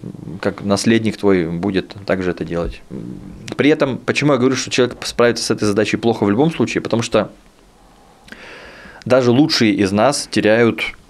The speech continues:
девяносто пять процентов своей психологической зрелости при контакте с собственным ребенком. То есть вот просто вот все, что ты, м, все, все то лучшее, что ты можешь делать, если ты будешь в адеквате, попадая в контакт с своим ребенком, ты уже в неадеквате находишься.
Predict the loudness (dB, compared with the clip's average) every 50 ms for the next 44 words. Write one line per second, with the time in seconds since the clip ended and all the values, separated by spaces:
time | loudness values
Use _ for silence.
0 | -10 -8 -6 -2 2 4 4 4 4 4 2 2 0 0 -2 -2 0 2 2 4
1 | 4 2 2 -2 -4 -2 2 2 2 2 2 0 -2 0 2 4 4 4 4 2
2 | 0 -2 -2 0 2 2 2 2 0 -2 -6 -6 -4 -4 -2 -2 0 2 2 4
3 | 2 2 0 -2 -2 -2 0 0 0 2 2 0 0 -2 -4 -2 0 -2 -2 -2
4 | -2 -4 -2 -2 -2 -2 -2 -2 -2 -4 -6 -10 -12 -12 -14 -20 -20 _ _ _
5 | _ -20 -8 -2 2 2 2 2 0 -2 0 0 2 0 0 0 0 -2 -2 -4
6 | -6 -16 -18 -18 -14 -6 -2 0 0 0 0 0 0 0 0 0 0 -2 -4 -4
7 | -6 -6 -8 -8 -10 -10 -8 -4 0 2 2 2 4 2 2 4 4 2 2 0
8 | -2 -2 -2 0 2 2 2 2 2 0 2 2 4 4 4 4 2 2 0 0
9 | 0 0 0 2 2 2 2 0 0 0 0 0 0 0 2 2 2 2 0 -2
10 | -4 -6 -10 -20 -20 -20 -20 -20 -20 -12 -8 -4 -2 0 2 2 2 2 2 0
11 | -2 0 0 -2 -2 0 0 2 2 4 4 4 2 2 2 0 -2 -2 -4 -8
12 | -12 -14 -16 -6 0 2 2 4 4 4 2 2 2 2 0 0 0 0 -2 -2
13 | -2 -4 -8 -8 -8 -10 -10 -10 -12 -16 -18